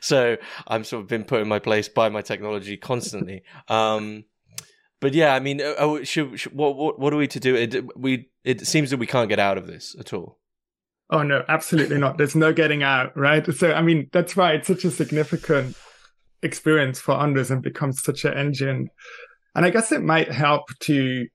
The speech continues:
Speaker 2: situate where this is coming from, from a phenomenological perspective and
Speaker 1: Mm-hmm.
Speaker 2: philosophical anthropology. So rather than thinking of technology as a thing that is in some way separate to the human or to our lives,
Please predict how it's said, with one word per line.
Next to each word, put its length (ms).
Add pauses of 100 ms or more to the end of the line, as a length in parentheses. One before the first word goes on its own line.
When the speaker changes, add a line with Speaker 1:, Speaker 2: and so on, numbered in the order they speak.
Speaker 2:
situate 760
where 260
this 160
is 120
coming 320
from, 380
from 220
a 60
phenomenological 1000
perspective 680
and 300
Speaker 1:
Mm-hmm. 120
Speaker 2:
philosophical 560
anthropology. 800 (500)
So 440
rather 300
than 180
thinking 460
of 100
technology 640
as 180
a 80
thing 360
that 120
is 240
in 140
some 240
way 160
separate 600 (320)
to 120
the 80
human 420
or 100
to 160
our 200
lives, 520